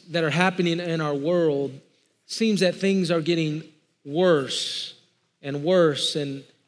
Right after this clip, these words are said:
every day there's a, a mass shooting, there's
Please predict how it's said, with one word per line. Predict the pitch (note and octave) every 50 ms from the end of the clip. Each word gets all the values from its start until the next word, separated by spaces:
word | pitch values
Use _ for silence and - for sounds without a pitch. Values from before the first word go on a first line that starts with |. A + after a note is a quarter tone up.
| _ -
every | F3+ F3+ E3+ F3+ E3+
day | D3+ F#3 F#3 F3+ E3+
there's | D#3+ D#3+ D#3 C3 C3+
a, | D3+ D3 - - - _ _ _ _ _ _ _ _ _
a | C#3+
mass | D3 E3 E3 D#3+ D3
shooting, | - - - G#3 G3 F#3 D#3+ D3+ C#3+ C3+ C3+
there's | C#3 D3 C#3+ C#3+ C3+ C3 - - -